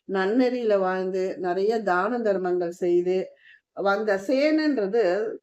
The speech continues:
ஒருத்த வந்து தன் மனைவி மக்களோடு நெடுங்காலமாக சுகமாக வாழ்ந்து இறுதியில அவன் நல்லுலக அடைகிறான். கருவுற்ற ஆறு மாதத்துல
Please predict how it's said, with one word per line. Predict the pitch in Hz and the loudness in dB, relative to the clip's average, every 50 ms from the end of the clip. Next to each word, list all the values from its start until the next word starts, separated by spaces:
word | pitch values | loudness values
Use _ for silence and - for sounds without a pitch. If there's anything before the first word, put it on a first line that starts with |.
| - 165 | -6 -2
ஒருத்த | 202 202 202 196 196 214 208 202 | -2 -2 -2 -2 -2 0 0 2
வந்து | 190 190 226 262 240 202 202 | 0 0 0 0 0 0 0
தன் | 202 233 202 196 202 | -2 -2 -2 -2 -2
மனைவி | 202 208 226 269 311 320 320 | -4 -2 0 2 2 4 4
மக்களோடு | 285 247 202 - - 214 208 208 214 226 226 | 2 0 -2 -4 -4 -2 0 0 2 2 0
நெடுங்காலமாக | 208 196 185 185 190 220 240 262 262 269 254 240 240 240 247 254 262 262 269 277 302 | 0 0 0 0 0 0 0 0 -2 0 0 2 2 2 0 0 -2 -2 -2 -4 -4
சுகமாக | 294 - 220 214 233 233 240 240 240 247 247 247 226 | -4 -4 -4 -2 -2 -2 -2 -2 -2 -2 -2 -4 -4
வாழ்ந்து | 208 175 170 170 180 214 247 233 202 | -2 -2 -2 -2 -2 -4 -4 -4 -4
இறுதியில | 202 220 233 269 277 254 247 202 180 190 226 240 | -4 -4 -2 -2 -4 -2 -2 -2 0 0 0 0
அவன் | 175 175 180 202 233 | 0 -2 -2 -4 -4
நல்லுலக | 214 170 165 175 180 185 180 165 160 165 175 247 349 359 _ _ _ _ _ 123 127 _ _ _ _ _ _ _ _ _ _ _ _ - | -4 -4 -4 -2 -4 -2 -2 -4 -2 -2 -4 -4 -4 -8 _ _ _ _ _ -20 -20 _ _ _ _ _ _ _ _ _ _ _ _ -8
அடைகிறான். | - 139 147 151 151 147 143 131 131 - _ _ _ _ _ _ _ - 196 196 _ _ - | -6 -2 0 0 0 0 -2 -4 -8 -12 _ _ _ _ _ _ _ -20 -20 -20 _ _ -2
கருவுற்ற | - 277 277 294 311 349 359 339 320 294 - 302 359 330 285 240 233 240 | 2 2 4 4 2 2 0 -2 -4 -6 -4 0 0 2 2 2 2 2
ஆறு | 247 269 311 330 381 370 | 2 2 2 2 2 2
மாதத்துல | 302 269 240 226 226 220 226 226 - 254 | 0 0 0 -2 -2 -2 -2 -2 -2 0